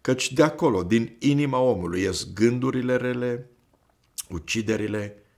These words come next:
preacurviile, curviile, furtișagurile, mărturiile mincinoase, hulele.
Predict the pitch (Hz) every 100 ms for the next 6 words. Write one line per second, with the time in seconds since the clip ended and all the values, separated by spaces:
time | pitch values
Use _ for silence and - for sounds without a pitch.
0 | _ _ _ _ 95 87 87 82 95 110
1 | 104 101 101 - 76 82 104 107 101 101
2 | - - 90 82 - 98 101 98 98 98
3 | 101 - - - - - 104 101 107 110
4 | 127 110 98 95 - 92 107 117 - 113
5 | 113 - _ _ _ - 131 123 92 82
6 | 80